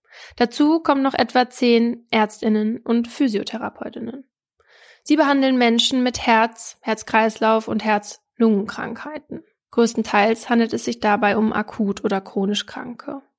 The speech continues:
Wie auf den meisten Intensivstationen ist die Arbeitsbelastung hoch.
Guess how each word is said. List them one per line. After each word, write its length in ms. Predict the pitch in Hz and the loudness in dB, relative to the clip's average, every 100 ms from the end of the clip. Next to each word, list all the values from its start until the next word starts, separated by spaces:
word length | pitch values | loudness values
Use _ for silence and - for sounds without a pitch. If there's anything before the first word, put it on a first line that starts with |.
| _ | _
Wie 140 | - | 0
auf 80 | 214 | 2
den 140 | 277 254 | 2 4
meisten 360 | 262 302 - | 4 2 0
Intensivstationen 1080 | 226 214 214 208 202 220 214 - 214 220 226 | 0 2 2 0 0 -2 0 0 2 2 0
ist 180 | 233 - | -4 -2
die 80 | - | 0
Arbeitsbelastung 800 | 226 226 - 240 226 247 240 233 | 2 0 -2 -2 -2 -4 -2 -2
hoch. 420 | 190 - - | -4 -6 -18